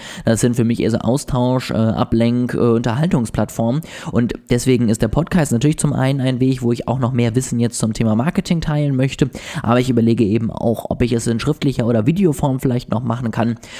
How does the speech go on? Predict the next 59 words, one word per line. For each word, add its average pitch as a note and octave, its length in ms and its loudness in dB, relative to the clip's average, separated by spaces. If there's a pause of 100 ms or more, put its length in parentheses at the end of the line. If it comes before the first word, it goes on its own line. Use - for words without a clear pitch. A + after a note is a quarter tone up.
(120)
und A2 120 2
dementsprechend A#2 460 2
auch A#2 60 4
noch G#2+ 100 2
vielleicht G#2+ 240 0
einen G2+ 160 0
Blog G#2 240 2
oder G2+ 200 0
einen G#2 200 -2
YouTube-Kanal A2+ 720 0
beziehungsweise G#2+ 380 0
meinen A2 160 0
bestehenden C#3+ 500 0
YouTube-Kanal A2 1000 0
reanimiere. G#2+ 680 2 (380)
Da A#2 300 0 (100)
überlege A#2+ 280 4
ich A2+ 100 -2
gerade A2+ 180 2
hin A2 160 2
und A2+ 80 2
her, A2 160 2
was G#2+ 160 0
sinnvoll A#2 640 0
ist, A#2+ 180 0
was, G#2+ 220 0
äh, G#2 340 2 (120)
ja, G2+ 200 -2 (640)
auf A#2 100 2
jeden A#2 140 4
Fall A2+ 100 2
funktioniert A#2+ 480 0
und A2+ 80 0
was A2 140 0
nicht. B2+ 180 -2
Wenn C3 140 2
du C3 80 -2
da E3 160 0
Impulse E3+ 580 0
hast D#3 220 -2
oder C3 180 0
sagst, C3 300 -2 (200)
ich B2+ 200 0
find C3+ 180 0
das B2 80 2
besser, B2+ 300 0
wenn A#2+ 100 2
du A#2+ 80 2
auf A#2 180 0
den C3 220 2
Kanal C#3+ 380 0
gehst, B2+ 260 -2
dann G#2+ 100 0
schreib C3+ 220 -2
mir C#3+ 140 -2
gerne A#2 260 0
da A2 180 0
mal A#2+ 300 -2
auf A2+ 300 -2